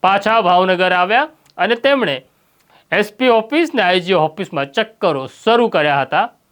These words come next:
એટલે ફરી વખત શંકાનું નિર્માણ થયું કે આ ઇન્સ્પેક્ટરને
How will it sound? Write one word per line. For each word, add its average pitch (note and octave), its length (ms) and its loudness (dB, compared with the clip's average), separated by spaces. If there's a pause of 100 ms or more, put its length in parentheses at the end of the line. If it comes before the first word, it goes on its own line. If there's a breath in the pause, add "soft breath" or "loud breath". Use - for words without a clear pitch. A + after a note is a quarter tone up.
(800)
એટલે E3+ 240 -4
ફરી A#3+ 240 0
વખત D4+ 360 0 (220)
શંકાનું A#3+ 520 0
નિર્માણ A#3 380 2
થયું C#4 260 0
કે A#3+ 100 -2
આ F3+ 60 0
ઇન્સ્પેક્ટરને F3 920 -4